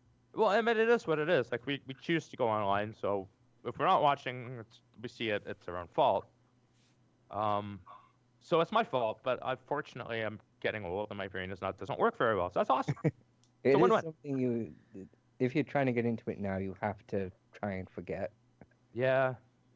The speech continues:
Speaker 1: Yeah, that's, that's kinda what I'm waiting for. I'm, I'm hoping that, like, I know there may only be a couple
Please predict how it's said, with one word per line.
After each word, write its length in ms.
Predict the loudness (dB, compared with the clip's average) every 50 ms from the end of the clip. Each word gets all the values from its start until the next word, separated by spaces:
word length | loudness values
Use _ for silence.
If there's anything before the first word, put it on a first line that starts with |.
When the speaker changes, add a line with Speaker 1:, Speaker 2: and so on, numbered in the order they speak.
| _ _ _ _ _ _ _ _ _ _ _ _ _ _ _ _ 0
Speaker 1:
Yeah, 220 | 2 2 4 4
that's, 180 | 4 4 2 2
that's 320 | 2 0 0 0 -2 _ _ -4
kinda 300 | -2 0 2 2 2 2
what 160 | 2 0 -2
I'm 100 | -2 -2
waiting 280 | -2 -4 -6 -6 -8 -16 -12 -6
for. 260 | -4 -2 -2 0 -2
I'm, 140 | -4 -6 -10 -10 -10
I'm 100 | -8 -4
hoping 320 | -2 -2 -2 -2 -4 -2
that, 180 | -2 -2 -2 -2
like, 220 | -2 -2 -4 -4 -8 _ _ _ _ _ _ -20 -20 -20 -20 _ _ _ _ _ _ _ _ _ _ _ -4
I 80 | -4 -2
know 580 | 0 0 2 4 4 4 4 2 0 -2 -6 -8 -12 -18 _ _ -4
there 260 | -2 0 0 0 -2 -4 _ -18 -14
may 380 | -12 -8 -4 -2 0 0 0
only 200 | 0 0 -2 -4
be 260 | -4 -4 -4 -4 -4 -6
a 40 | -4
couple 320 | -2 -4 -4 -4 -6 -14